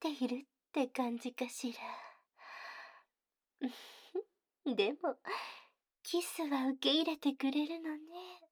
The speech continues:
<laughs> こういうこと、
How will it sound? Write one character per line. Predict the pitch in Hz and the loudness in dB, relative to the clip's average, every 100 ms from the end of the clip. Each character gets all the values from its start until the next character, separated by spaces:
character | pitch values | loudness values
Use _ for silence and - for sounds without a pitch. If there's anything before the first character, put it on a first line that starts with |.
| _ _ _ _ _ _ _ _ _ _ _ _ - | _ _ _ _ _ _ _ _ _ _ _ _ -20
<laughs> | - - - _ _ _ _ _ _ _ - 523 784 - - - - - - _ _ _ _ _ _ _ _ _ - | -20 -20 -20 _ _ _ _ _ _ _ 2 4 6 4 0 0 -2 -6 -12 _ _ _ _ _ _ _ _ _ 0
こ | 214 208 | 2 2
う | 220 | 2
い | 214 233 233 | 0 -2 -2
う | - - | -6 -10
こ | 240 _ | -10 _
と、 | - | -16